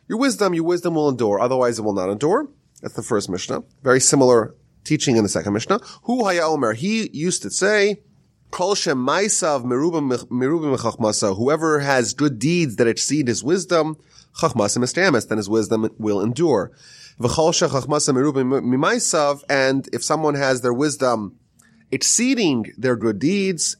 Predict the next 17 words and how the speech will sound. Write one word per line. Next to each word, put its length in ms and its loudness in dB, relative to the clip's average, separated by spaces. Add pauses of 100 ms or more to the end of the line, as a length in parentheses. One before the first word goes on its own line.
ein 240 2
chachmasa 520 -2
mistayamis, 600 -2 (400)
in 120 0
that 200 2
instance 460 0
too, 580 2 (280)
his 260 0
wisdom 560 2
will 300 2
not 380 4
endure. 640 0 (640)
And 160 0
finally, 640 0
hu 340 -2
haya 160 0
omer, 600 0